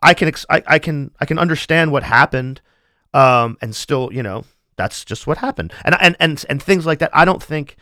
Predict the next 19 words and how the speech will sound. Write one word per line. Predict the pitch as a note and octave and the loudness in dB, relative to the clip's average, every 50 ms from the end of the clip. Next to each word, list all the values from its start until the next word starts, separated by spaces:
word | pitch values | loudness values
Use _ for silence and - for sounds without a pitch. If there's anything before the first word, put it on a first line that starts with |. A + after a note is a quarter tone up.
| _ - | _ -10
when | D#3 D#3 D3+ | -8 -6 -6
it's | D3 - - | -6 -8 -10
clearly | - - - G3+ G#3 A3 A3 G#3 F#3+ E3+ E3 D#3 D3 C#3 - - | -16 -12 -6 -4 -2 0 0 0 0 0 0 0 -4 -6 -8 -6
you | B2+ D3 D3 D3 | -4 -2 -2 -2
against | C#3+ C3+ C3+ B2+ - - | -2 -4 -4 -8 -8 -10
the | A2+ | -12
field, | - - A#2+ B2 C3 C3+ C#3+ C3 _ _ _ _ _ _ _ _ _ _ _ _ _ _ _ _ _ _ _ _ _ _ _ _ _ _ _ _ _ _ _ _ - | -10 -8 -6 -6 -6 -8 -10 -12 _ _ _ _ _ _ _ _ _ _ _ _ _ _ _ _ _ _ _ _ _ _ _ _ _ _ _ _ _ _ _ _ -4
um, | - C#3+ C#3 C3 B2 A#2+ A#2+ A#2+ B2+ B2+ _ _ _ _ _ _ _ _ _ _ _ _ _ - | 0 2 2 2 2 0 -2 -4 -8 -14 _ _ _ _ _ _ _ _ _ _ _ _ _ -8
you | D3 D3 | -4 -2
know, | B2+ B2 A#2+ G#2+ - _ _ _ _ _ - | -2 -2 -4 -6 -10 _ _ _ _ _ -16
this | G#2+ G2 C3 C3 - | -8 -6 -4 -4 -4
is | C#3 B2 | -4 -6
bound | G2 - A2+ B2 B2 A#2+ | -2 2 2 2 2 2
to | A2+ C3 | 0 -2
happen, | D#3+ E3 D#3+ - - D2+ E2+ | 0 0 0 0 -4 -10 -10
and | G2 G2 G2+ | -8 -6 -6
that's | G2+ G2 - - | -6 -6 -8 -8
what | - G#2 | -10 -8
happened. | A2+ - A#2 - - C#2 | -6 -6 -8 -8 -10 -18